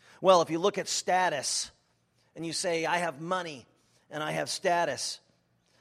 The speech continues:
but the, the only thing that status is rooted in is our own pride. We're just proud because we have more than we, than others have. As we talked last week, C S Lewis says, "We,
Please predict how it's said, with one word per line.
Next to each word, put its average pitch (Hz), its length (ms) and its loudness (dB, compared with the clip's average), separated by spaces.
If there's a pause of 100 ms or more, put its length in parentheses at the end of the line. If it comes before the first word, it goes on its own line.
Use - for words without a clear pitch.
(120)
but 156 160 -2
the, 165 200 0 (140)
the 156 160 -4
only 196 240 -2
thing 185 320 -6
that 156 180 -8 (120)
status 190 560 -2
is 143 120 -12
rooted 180 320 -4
in 156 140 -10
is 151 140 -6
our 143 120 0
own 175 200 0
pride. 190 560 -2
We're 175 120 -4
just 170 240 -8 (300)
proud 190 340 4
because 160 300 -4
we 156 100 -4
have 165 280 0
more 180 340 4
than 170 260 0
we, 170 180 -6 (100)
than 165 280 2
others 202 360 6
have. 123 200 -2
As 120 120 -12
we 139 80 -12
talked 175 280 -2
last 185 360 -2
week, 147 260 -8 (560)
C 185 240 -2
S 165 160 -4
Lewis 196 320 2
says, 143 240 -4
"We, 175 140 -4